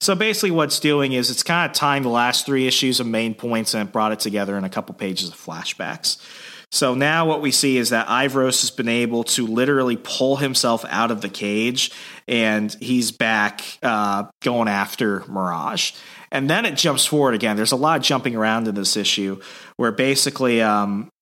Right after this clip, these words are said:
they've, uh, they've thrown the demon in March's estate into this pit,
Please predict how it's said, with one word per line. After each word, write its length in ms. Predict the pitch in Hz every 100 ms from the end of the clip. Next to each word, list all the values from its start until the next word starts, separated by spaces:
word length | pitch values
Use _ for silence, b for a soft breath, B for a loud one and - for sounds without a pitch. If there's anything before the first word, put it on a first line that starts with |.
| -
they've, 320 | 127 117 110
uh, 200 | 107 101
they've 180 | 104 101
thrown 680 | - - 127 131 135 135 127
the 140 | 107
demon 680 | 98 117 131 135 135 139 147
in 260 | 143 110
March's 400 | 107 117 113 120
estate 500 | 104 - - 117 127
into 280 | 127 113 -
this 180 | 104 -
pit, 440 | - 117 120 -